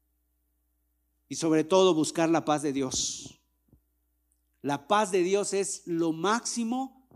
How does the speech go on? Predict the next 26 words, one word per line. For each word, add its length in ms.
y 120
es 100
por 180
encima 520
de 100
las 160
riquezas 580
que 140
todo 380
el 80
mundo 320
te 100
pueda 260
ofrecer. 580
Y 100
lo 120
dejó 340
todo, 420
porque 280
quiero 180
decirte, 500
la 260
paz 240
no 160
se 160
compra, 440